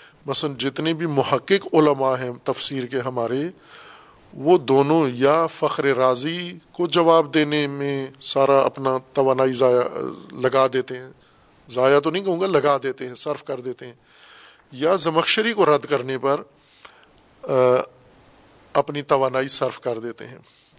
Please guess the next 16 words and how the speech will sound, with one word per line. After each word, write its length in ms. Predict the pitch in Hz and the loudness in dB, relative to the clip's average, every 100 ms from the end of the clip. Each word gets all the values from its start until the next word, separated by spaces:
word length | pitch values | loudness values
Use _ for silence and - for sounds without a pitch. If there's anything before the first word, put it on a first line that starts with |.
| - - - - _ _ _ _ _ - | -20 -20 -20 -20 _ _ _ _ _ -2
اور 260 | 151 135 | 2 2
خوب 440 | 131 - 226 190 139 | 2 0 2 2 2
بحث 240 | 143 - | 2 0
کرتے 240 | 139 - | -6 -8
ہیں، 80 | 131 | -6
جس 180 | 147 156 | -4 0
طرح 140 | 185 | 0
مرحوم 300 | 170 147 143 | 2 0 0
علامہ 420 | 151 139 139 135 143 | 0 2 2 0 -2
نے 120 | 139 | -4
کی 220 | 143 135 | -6 -6
ہے، 120 | 123 | -6
بہترین 520 | 117 143 139 151 156 143 | -6 -6 -6 -6 -6 -6
ابحاث 500 | 135 127 117 120 - | -4 -4 -2 0 -2
کی 100 | 127 | -2
ہیں۔ 220 | 120 123 | -12 -12